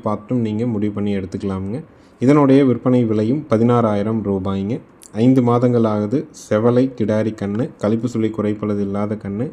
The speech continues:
எட்டு பால் பல் தெளிவா இருக்குதுங்க. டார்க் செவலையில காங்கேயம் கிடாரி கண்ணு வேணும்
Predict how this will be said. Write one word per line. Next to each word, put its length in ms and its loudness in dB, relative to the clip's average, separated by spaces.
எட்டு 140 -6
பால் 280 0
பல் 220 -2
தெளிவா 320 -2
இருக்குதுங்க. 400 -8
டார்க் 380 4
செவலையில 480 4
காங்கேயம் 360 0
கிடாரி 320 2
கண்ணு 240 -4
வேணும் 260 -6